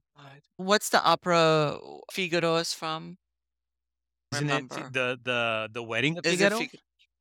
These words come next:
Speaker 1: yeah, maybe. And I don't remember the other ones. So I would say more operatic music that when I listen to it, it actually makes me extremely emotional. I feel very emotional when I listen to opera.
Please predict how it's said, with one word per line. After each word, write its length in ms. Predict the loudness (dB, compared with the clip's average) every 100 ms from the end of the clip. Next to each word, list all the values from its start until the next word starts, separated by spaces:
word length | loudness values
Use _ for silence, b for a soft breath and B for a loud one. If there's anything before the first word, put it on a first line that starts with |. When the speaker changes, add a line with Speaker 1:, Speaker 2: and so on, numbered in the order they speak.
| _ _ _
Speaker 1:
yeah, 220 | -4 -4
maybe. 440 | -4 -10 -12 -16 -18 _ _ _
And 200 | 2 4
I 100 | 4
don't 160 | 4 -2
remember 440 | -6 -6 -6 -8
the 120 | -8 -12
other 160 | -12
ones. 340 | -16 -18 -16 -4
So 240 | 2 4 6
I 120 | 6
would 140 | 4
say 200 | 4 2
more 280 | 4 0 0
operatic 640 | -2 -2 -2 -2 -2 -6 -8
music 460 | -8 -8 -8 -8 -12 _ _ _ _ _ _ _ _ 2
that 280 | 4 4 0
when 200 | 0 4
I 120 | 4
listen 400 | 4 2 0 -2 0
to 200 | 2 4
it, 180 | 2 0
it 160 | -2 0
actually 420 | 0 0 0 0 0
makes 300 | -2 -2 -4
me 100 | -4
extremely 540 | -4 -6 -6 -8 -10
emotional. 640 | -10 -12 -10 -10 -10 -14 -10
I 100 | -10
feel 200 | -10 -10
very 160 | -8 -8
emotional 480 | -10 -12 -14 -16
when 120 | -18 -18
I 80 | -16
listen 280 | -16 -16 -14
to 100 | -16
opera. 380 | -16 -16 -18